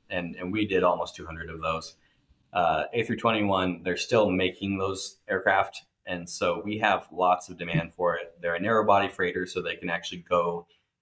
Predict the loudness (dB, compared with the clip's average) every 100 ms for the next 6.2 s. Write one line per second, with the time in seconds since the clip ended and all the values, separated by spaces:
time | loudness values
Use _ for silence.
0 | 0 4 4 2 2 4 2 0 -8 _
1 | _ -2 0 0 4 6 6 4 2 2
2 | 0 0 -6 -2 2 4 2 0 -8 -8
3 | -10 _ -12 -10 -12 _ 0 2 -2 -4
4 | -6 -6 0 -2 -2 -6 -8 -2 -2 2
5 | 4 4 4 2 2 -8 -8 -10 -2 -2
6 | -2